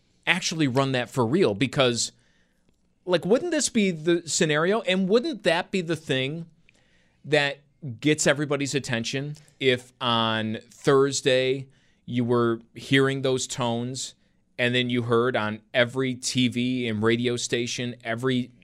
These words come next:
device that was on, "Blizzard warning, you will not be able to travel starting at least by noon on Friday into the holiday weekend"?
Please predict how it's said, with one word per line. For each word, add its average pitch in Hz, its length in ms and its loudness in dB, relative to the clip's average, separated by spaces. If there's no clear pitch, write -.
device 113 520 0
that 117 140 -2
was 117 180 -2
on, 110 380 -2
"Blizzard 135 540 4
warning, 117 580 -4
you 131 220 2
will 135 320 2
not 135 280 -4
be 127 220 0
able 135 180 -4
to - 140 -10
travel 117 680 -4
starting 151 960 0
at 123 220 -2
least 135 380 0
by 120 200 2
noon 131 360 2
on 156 180 -2
Friday 131 760 -2
into 123 840 0
the 107 200 0
holiday 110 440 0
weekend"? 98 520 -4